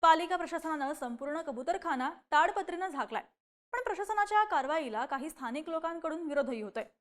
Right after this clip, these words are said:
हा विरोध प्रामुख्यानं जैन समाजाकडून केला जातोय. मुंबईत कबूतरखाने सुरू राहावेत, यासाठी जैन समाजानं नुकतीच एक रॅली काढली होती. भाजप नेते मंगलप्रभात लोढा यांनी सुद्धा नागरिकांच्या मागणीची दखल घेण्याची विनंती केली आहे.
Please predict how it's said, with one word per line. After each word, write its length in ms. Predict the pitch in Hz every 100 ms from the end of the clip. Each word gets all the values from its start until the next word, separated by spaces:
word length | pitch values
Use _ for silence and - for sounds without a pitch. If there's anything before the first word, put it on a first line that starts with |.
| _ _ _ -
हा 100 | 466 403
विरोध 320 | 381 277 285
प्रामुख्यानं 720 | - 247 277 381 349 226 277 - 240
जैन 240 | 277 330 392
समाजाकडून 580 | 349 294 294 233 254
केला 220 | 302 247 208
जातोय. 280 | 202 226 - _ _ - 320
मुंबईत 460 | 370 359 453 466
कबूतरखाने 640 | 381 330 381 415 359 339 370
सुरू 240 | 320 320
राहावेत, 420 | 370 254 220 240 269
यासाठी 480 | 254 285 311 294 330
जैन 260 | 240 269
समाजानं 480 | 330 311 285 254 285
नुकतीच 380 | 302 - 381 381
एक 140 | 403
रॅली 240 | 349 233 269
काढली 300 | 269 196 208
होती. 180 | 185 220 _ - 240
भाजप 360 | 254 269 359
नेते 240 | 330 294 320
मंगलप्रभात 600 | 269 226 247 269 277 277
लोढा 280 | 262 294 226 - - 294
यांनी 300 | 302 330 403
सुद्धा 320 | 381 294 359
नागरिकांच्या 560 | 294 240 277 294 294
मागणीची 400 | 302 233 240 254
दखल 280 | 247 226 311
घेण्याची 380 | 320 269 214 285
विनंती 280 | 254 202 202
केली 220 | 233 233
आहे. 120 | -